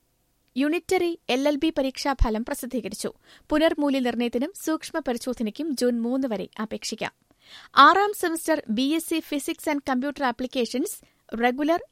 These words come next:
രണ്ടായിരത്തി പത്തൊൻപത് അഡ്മിഷൻ, സപ്ലിമെന്ററി രണ്ടായിരത്തി പതിനെട്ട്, രണ്ടായിരത്തി പതിനേഴ്, രണ്ടായിരത്തി പതിനാറ് അഡ്മിഷൻ, മേഴ്സി ചാൻസ് രണ്ടായിരത്തി പതിനാല് അഡ്മിഷൻ. ഇവർക്ക് ഏപ്രിൽ രണ്ടായിരത്തി ഇരുപത്തിരണ്ട്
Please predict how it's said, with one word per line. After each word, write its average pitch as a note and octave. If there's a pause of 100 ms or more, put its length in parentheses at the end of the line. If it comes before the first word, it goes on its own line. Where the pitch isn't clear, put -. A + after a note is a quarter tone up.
(100)
രണ്ടായിരത്തി C#4+
പത്തൊൻപത് C4
അഡ്മിഷൻ, A#3+ (320)
സപ്ലിമെന്ററി D4
രണ്ടായിരത്തി B3+
പതിനെട്ട്, B3 (140)
രണ്ടായിരത്തി B3
പതിനേഴ്, A3+ (340)
രണ്ടായിരത്തി C#4
പതിനാറ് B3+
അഡ്മിഷൻ, A3+ (320)
മേഴ്സി D#4
ചാൻസ് D#4 (100)
രണ്ടായിരത്തി C4+
പതിനാല് C4
അഡ്മിഷൻ. - (380)
ഇവർക്ക് B3 (280)
ഏപ്രിൽ C4+ (280)
രണ്ടായിരത്തി C#4
ഇരുപത്തിരണ്ട് C4